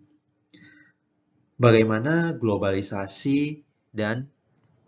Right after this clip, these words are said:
pengaruhnya terhadap multinational company? Krisis global yang mengarah ke proteksionisme, meningkatkan tarif, dan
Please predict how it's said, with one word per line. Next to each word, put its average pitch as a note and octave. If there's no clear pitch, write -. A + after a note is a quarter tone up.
pengaruhnya A2
terhadap G#2+
multinational G#2
company? F2
Krisis B2+
global A#2+
yang C#3+
mengarah A#2
ke A2+
proteksionisme, G#2+
meningkatkan G#2+
tarif, G#2+
dan G2+